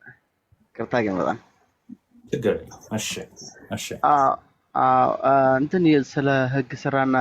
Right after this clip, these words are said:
Speaker 1: ስለ ምናምን ያስተማርኩ የሆነ ቪዲዮ ሰርተህ ነበረ እና የሆነ ጓደኛዬ ጋር ስን-፣ እንትን ስን-፣ እያወራ ነበርና «የህግ ስራ አያጸድቅም» ስትል እና ያው የሙሴን ህግ በሶስት ከፍለህ ነው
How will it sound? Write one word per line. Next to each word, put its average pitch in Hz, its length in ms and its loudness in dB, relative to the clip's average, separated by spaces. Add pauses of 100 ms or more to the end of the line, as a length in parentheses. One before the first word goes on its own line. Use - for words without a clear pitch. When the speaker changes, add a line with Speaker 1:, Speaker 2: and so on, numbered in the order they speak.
Speaker 1:
ስለ 127 240 -6
ምናምን 127 280 2
ያስተማርኩ 127 440 -2
የሆነ 139 240 2
ቪዲዮ 131 220 4
ሰርተህ 127 300 -2
ነበረ 95 260 0 (2250)
እና 156 120 4 (240)
የሆነ 160 260 0
ጓደኛዬ 151 280 4
ጋር 147 100 0
ስን-፣ 151 180 -6
እንትን 143 200 -2
ስን-፣ 156 220 0
እያወራ 135 320 2
ነበርና 151 380 -2
«የህግ 151 420 2
ስራ 151 200 -4 (420)
አያጸድቅም» 123 720 0 (680)
ስትል 185 400 -2
እና 147 160 6 (360)
ያው 143 180 2
የሙሴን 143 560 4
ህግ 165 200 0
በሶስት 139 340 -2
ከፍለህ 147 320 2
ነው 127 140 2